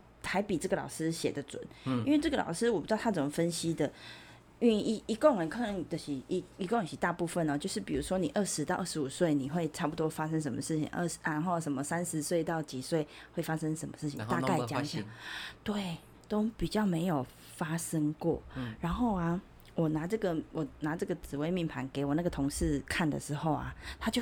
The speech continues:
Speaker 1: 先问了我，就是说：“你这个生辰八字是准的吗？”我说：“准啊，怎么不准？”就是我爸爸妈妈，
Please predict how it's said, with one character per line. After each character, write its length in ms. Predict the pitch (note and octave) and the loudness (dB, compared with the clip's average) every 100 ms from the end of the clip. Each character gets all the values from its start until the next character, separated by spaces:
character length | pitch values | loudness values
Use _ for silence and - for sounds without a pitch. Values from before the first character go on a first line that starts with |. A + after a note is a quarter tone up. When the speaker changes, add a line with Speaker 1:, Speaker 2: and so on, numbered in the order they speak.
| B3 | -2
Speaker 1:
先 260 | - - G3+ | -2 0 4
问 220 | A3 E3 | 6 4
了 120 | C3+ | 2
我， 100 | B2+ | -2
就 140 | C#3 F#3 | 2 2
是 80 | F3 | 4
说 180 | G3+ G#3 - - - | 2 0 -2 -4 -4
：“你 80 | D#3 | -6
这 120 | - | -4
个 80 | - | 0
生 200 | - A3+ | 4 4
辰 160 | G3 E3 | 4 2
八 160 | F3+ | 2
字 100 | F#3 | 2
是 160 | F#3 E3+ | 0 -2
准 240 | - C#3 B2+ | -6 -6 -4
的 80 | - | -6
吗？” 260 | - C2+ - - - - - - | -6 -8 -10 -14 -16 -18 -14 -6
我 80 | F#3+ | -2
说 220 | C4 C#4 - - - - - | 2 0 -2 -14 -6 -4 -4
：“准 280 | - D#3+ D3 | -2 0 2
啊， 160 | D#3+ F#3+ | 2 0
怎 160 | F#3+ | 0
么 80 | C#3+ C3 | -4 -4
不 60 | F3+ | -6
准？” 260 | - - - | -6 -8 -6
就 100 | F#3+ | -4
是 160 | G3 | -2
我 160 | G3+ C#3 | 0 0
爸 160 | C3 D3 | 0 0
爸 140 | F3+ | 2
妈 220 | E3+ D#3+ | 2 2
妈， 280 | D#3 E3 E3+ | 2 0 -2